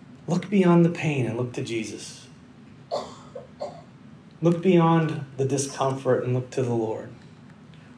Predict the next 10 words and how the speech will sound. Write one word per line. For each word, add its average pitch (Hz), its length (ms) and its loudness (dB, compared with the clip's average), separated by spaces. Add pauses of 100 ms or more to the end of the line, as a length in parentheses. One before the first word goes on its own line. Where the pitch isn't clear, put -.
Let 170 140 6
him 202 80 8
be 202 100 6
the 170 120 6
joy 139 760 0
that 117 80 -10
is 123 160 -4
set - 260 -4
before 127 480 -4
you. - 260 -10